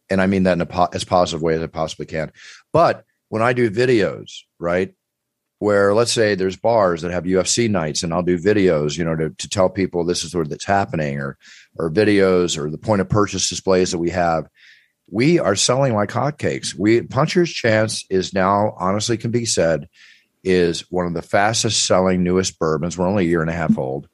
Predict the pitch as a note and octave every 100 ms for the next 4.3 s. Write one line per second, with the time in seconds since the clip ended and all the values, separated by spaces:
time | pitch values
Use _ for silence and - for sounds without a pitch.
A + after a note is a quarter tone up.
0 | - D#2 D2 D#2 C#2 - _ _ _ _
1 | - F#2+ F#2 - G#2+ A2+ B2 G#2+ A2+ G2+
2 | G2 F#2+ F#2 F2+ - E2 E2 E2 D#2+ -
3 | _ D#2+ E2 - - A2 A2+ A2+ - F#2+
4 | F#2 F2 D#2